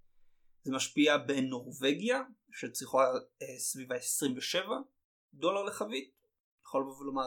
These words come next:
"אני סוגר, מפסיק חלק מהקידוחים." אה, בקנדה, אוקיי? אז עכשיו, הצפי הוא בכל מקרה, ושוב,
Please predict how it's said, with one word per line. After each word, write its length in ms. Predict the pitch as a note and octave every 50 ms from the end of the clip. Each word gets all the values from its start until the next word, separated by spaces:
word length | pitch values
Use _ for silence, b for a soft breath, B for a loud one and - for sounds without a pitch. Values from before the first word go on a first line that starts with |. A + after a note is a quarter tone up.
| C3 - -
"אני 140 | C3+ C3+ C3
סוגר, 640 | - - - C3+ B2+ B2 C3 D3 D#3+ E3+ F3 F3 F3+ - - _ _ _ -
מפסיק 360 | - - - - A3 G#3+ -
חלק 180 | A3 G3+ - A3
מהקידוחים." 600 | F#3+ - - F3 F3+ - - B3+ A3 A3+ - _ _ _ _ _ _ _ _ _ _ _ _ _ _ _ _ _ _ _ _ _ _ C#3+
אה, 420 | C#3 C3+ C3+ C#3 C3+ C3+ C3 C3 B2+ A#2
בקנדה, 640 | A#2+ A#2 - - E3+ F3 G#3+ A#3 A#3+ A3+ C4 C4 B3 - - - _ _ _ _ _ _ _ _ _ _ _ _ _ _ _ _ _ _
אוקיי? 360 | - - - G3+ - - - - _ _ _ _ _ _ _ _ _ _ _ _ _ _ _ -
אז 360 | D3+ D#3 D#3+ D#3 - - - -
עכשיו, 240 | - - G3 F#3 D#3 - - _ _ _ _ _ _ _ _ _ _ _ _ _ _ _ _ _ _ -
הצפי 520 | - - - - D#4 E4 D#4+ - D#4+ D#4
הוא 240 | D4 - G#3 F3 E3
בכל 400 | C#3+ - - - G#3 A3+ B3+ C4
מקרה, 460 | C4 B3 C4 - - F3+ F#3+ - G#3 G3 - - - _ _ _ _ _ _ _ _ _ _ _ _ _ C#3+
ושוב, 1160 | C#3+ C3 B2+ C#3 C3+ - - _ _ _ _ _ _ _ _ - - A3+ G3+ D#3 C3+ - -